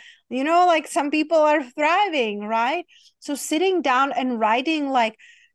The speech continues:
different ways how people can pay you. And I wrote, like, thirty different ways, you know, like,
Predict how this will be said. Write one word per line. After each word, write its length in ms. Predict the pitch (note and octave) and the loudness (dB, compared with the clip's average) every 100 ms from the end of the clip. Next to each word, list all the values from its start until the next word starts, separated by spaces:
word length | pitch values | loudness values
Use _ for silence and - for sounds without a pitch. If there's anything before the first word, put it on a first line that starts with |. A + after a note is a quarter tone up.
| _ | _
different 560 | B3 C#4 E4+ D#4 C#4+ A3 | -4 -2 -2 -2 0 0
ways 360 | A3+ A3+ B3 | 2 2 0
how 220 | A3+ A#3 A3 | -2 -4 -4
people 320 | - C4 D#4+ D#4 | -6 -6 -4 -4
can 260 | C4 G#3 | -4 -6
pay 240 | G3+ G#3 B3+ E4 | -4 -2 0 2
you. 200 | C4+ G3 | 0 0
And 200 | A3+ A#3+ | 0 0
I 100 | B3+ | 0
wrote, 360 | G#3+ A#3 C#4 C#4 | 0 0 0 0
like, 200 | B3 - - | -2 -4 -4
thirty 320 | C4+ C#4 D#4 | -2 0 -2
different 520 | B3 - A#3+ A3+ G3+ | -4 -6 -6 -4 -4
ways, 500 | F3+ B3 D#4 C4+ - | -2 0 0 -4 -6
you 100 | A3+ | -8
know, 200 | G3+ G#3+ | -4 -2
like, 220 | B3 A#3 | 0 -2